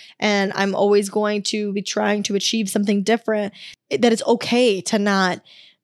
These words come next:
take all this action to get me to an end result, that I need to just take action as I go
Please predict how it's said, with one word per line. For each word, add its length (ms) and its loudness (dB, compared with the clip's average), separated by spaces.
take 260 2
all 200 4
this 160 -2
action 760 0
to 140 2
get 260 4
me 140 0
to 180 0
an 80 4
end 180 4
result, 440 4
that 100 4
I 100 4
need 180 0
to 60 -4
just 220 -4
take 300 0
action 500 -2
as 300 2
I 140 4
go 520 4